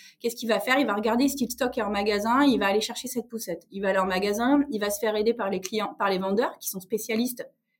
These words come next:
et qui sont les vrais, les vrais conseillers. Moi, j'aurais beau faire tout ce que je veux sur le site, j'aurais jamais les compétences, euh, d'un vendeur en magasin. Et donc, l'idée, en fait, c'est de vraiment se dire que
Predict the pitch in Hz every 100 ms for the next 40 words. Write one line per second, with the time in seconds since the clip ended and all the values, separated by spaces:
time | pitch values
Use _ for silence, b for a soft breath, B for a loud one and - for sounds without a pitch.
0 | - 196 - 196 202 202 233 240 240 B
1 | - 208 214 214 277 262 254 247 311 240
2 | 220 220 196 208 208 - 269 269 254 233
3 | 233 208 208 311 320 214 185 185 233 277
4 | 262 262 233 220 262 269 220 196 196 196
5 | 202 202 196 196 196 190 170 b b b
6 | - 226 240 240 254 320 220 269 - 196
7 | 202 202 220 269 277 - - 233 214 285
8 | 285 240 240